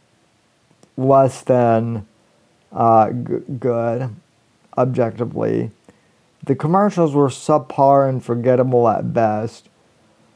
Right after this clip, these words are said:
Um, and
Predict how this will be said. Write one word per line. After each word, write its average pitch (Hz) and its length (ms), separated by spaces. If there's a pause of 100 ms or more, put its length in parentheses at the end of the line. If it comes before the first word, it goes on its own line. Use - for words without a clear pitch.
(260)
Um, 143 760 (680)
and 165 560